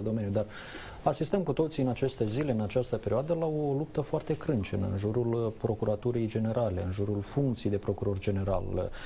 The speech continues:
Parlamentul a votat în două lecturi, da, modificări la legea Procuraturii, procurorul a sesizat, sau cel puțin urmează să sesizeze Comisia de la Veneția, a sesizat Curtea Constituțională.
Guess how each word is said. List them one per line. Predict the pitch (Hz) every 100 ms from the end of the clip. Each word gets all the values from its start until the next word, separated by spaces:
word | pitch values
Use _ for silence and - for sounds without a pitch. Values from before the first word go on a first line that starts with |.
| - - -
Parlamentul | 104 98 113 110 117
a | 110 107
votat | 104 107 107
în | 113
două | 113
lecturi, | 117 120 - 110 98 95 92 92 98 98 98
da, | 98 107 104 107 104 101 98 98 101
modificări | 101 98 95 107 113 104
la |
legea | 101 104 107 101 98
Procuraturii, | 107 107 - 92 160 160 120 110 101 98 107
procurorul | 101 107 110 113 110 107 107 104 104 104
a |
sesizat, | 101 101 - 98 110 107
sau | - 95 92
cel | -
puțin | 98 98 101
urmează | 101 104 110 104
să | - 101
sesizeze | - 110 110 101 113 104
Comisia | - 104 139 - 117
de | 107
la | 104
Veneția, | 104 104 98 - 95 90 82 - - - -
a | 101
sesizat | 101 - 101 107 -
Curtea | - 151 - 120
Constituțională. | 120 110 107 104 110 - 107 101 95 90 92